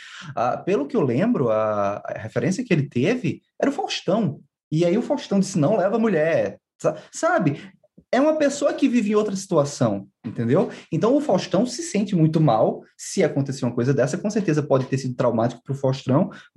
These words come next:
para o Faustão, <laughs> e ele traz isso no, na fala dele pra outras pessoas, né? Então, enfim,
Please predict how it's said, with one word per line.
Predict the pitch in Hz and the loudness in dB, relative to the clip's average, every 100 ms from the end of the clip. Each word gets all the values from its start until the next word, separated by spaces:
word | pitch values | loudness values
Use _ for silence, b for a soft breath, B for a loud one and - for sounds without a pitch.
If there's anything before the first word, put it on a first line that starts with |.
| 131 - - | -12 -12 -6
para | - 113 131 | 2 4 4
o | 123 | 2
Faustão, | 123 117 123 - - 110 131 - | 2 0 0 -6 0 2 2 2
<laughs> | - - 202 | -2 -2 -4
e | 143 | -2
ele | 180 247 - - | 0 0 -4 -4
traz | 190 190 262 185 | -2 0 0 0
isso | 196 269 262 | 0 0 0
no, | 214 185 214 240 175 120 110 - B B - - - | 2 2 2 2 2 0 -4 -12 B B -14 -12 -8
na | - | -8
fala | 117 147 190 | 0 2 4
dele | 175 233 | 2 0
pra | 247 | 0
outras | 262 247 | -2 -4
pessoas, | - 247 - 233 175 135 | -6 -4 0 2 4 2
né? | 120 | 0
Então, | 123 135 170 214 214 - | 2 0 0 -4 -6 -4
enfim, | 196 160 120 | 0 2 2